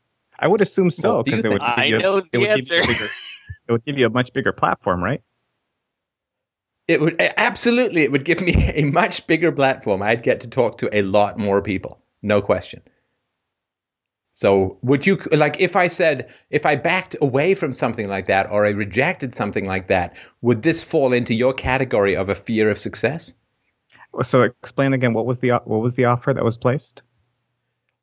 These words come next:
Speaker 2: Uh,
Speaker 1: Hypothetical.
Speaker 2: "Steph, we wanna put you, I don't know, on C-, I don't know who's, I don't even know who's big in television these days. I mean, who, uh, Fox or whatever, right? Uh, number, I think Fox is number one of the,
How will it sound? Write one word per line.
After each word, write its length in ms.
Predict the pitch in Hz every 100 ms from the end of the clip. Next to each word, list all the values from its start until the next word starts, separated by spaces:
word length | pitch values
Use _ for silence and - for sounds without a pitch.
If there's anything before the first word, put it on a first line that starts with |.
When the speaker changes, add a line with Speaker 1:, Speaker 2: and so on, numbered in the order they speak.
| - - -
Speaker 2:
Uh, 80 | 135
Speaker 1:
Hypothetical. 460 | 139 131 123 120
Speaker 2:
"Steph, 300 | 110 214 -
we 100 | 180
wanna 220 | 160 170
put 300 | 160 175 170
you, 140 | 175 143
I 100 | 123
don't 120 | 131
know, 140 | 110 104
on 120 | 110
C-, 380 | - - 170 -
I 80 | 135
don't 120 | 131
know 120 | 110 101
who's, 340 | 185 180 - - - - -
I 120 | 117
don't 100 | 127 120
even 120 | 113
know 100 | 113
who's 180 | 117 110
big 220 | 110 107
in 120 | 101
television 500 | 95 98 98 95 98
these 200 | 87 90
days. 420 | - - 87 - -
I 100 | 101
mean, 180 | 104 101
who, 240 | 127 -
uh, 180 | - 95
Fox 440 | - 123 - - 123
or 80 |
whatever, 320 | 139 156 90 85
right? 240 | 104 113
Uh, 100 | 113
number, 220 | 107 107 98
I 20 |
think 200 | 123 117
Fox 220 | 101 98
is 60 | 98
number 180 | 101 95
one 120 | 92
of 60 |
the, 100 | 92